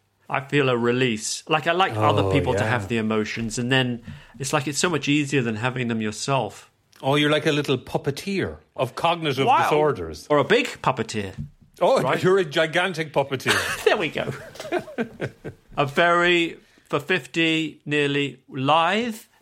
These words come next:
Speaker 1: and toned puppeteer, six feet two, who went to Oxford. Probably cut that one out. Yeah, you're phrasing it a little unkindly. I can take it. I think there's something in that.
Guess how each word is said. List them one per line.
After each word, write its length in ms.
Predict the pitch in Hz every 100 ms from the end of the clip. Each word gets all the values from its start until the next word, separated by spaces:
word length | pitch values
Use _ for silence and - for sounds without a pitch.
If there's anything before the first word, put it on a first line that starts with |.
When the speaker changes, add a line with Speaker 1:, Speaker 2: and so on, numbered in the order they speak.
| _ _ _
Speaker 1:
and 340 | 151 135 135 -
toned 640 | 156 151 143 139 127 - _ _
puppeteer, 600 | 110 - - 104 90 80
six 220 | - 143 -
feet 240 | 113 113
two, 240 | - 92 - - - - - - - _
who 120 | 143
went 200 | 139 120
to 80 | -
Oxford. 480 | 117 - - 92 - - _ _ _ -
Probably 300 | 160 117 117
cut 240 | - 120
that 120 | 113
one 160 | 113 101
out. 200 | 107 135 - - -
Yeah, 260 | 208 151 123
you're 120 | 185
phrasing 380 | 170 233 240 214
it 140 | 202 151
a 40 |
little 220 | 165 185
unkindly. 500 | 180 160 165 170 165
I 80 | 147
can 160 | 143 135
take 280 | 160 156 160
it. 280 | 151 - -
I 80 |
think 200 | 143 180
there's 140 | 147 139
something 260 | 147 127
in 140 | 120 104
that. 280 | 95 -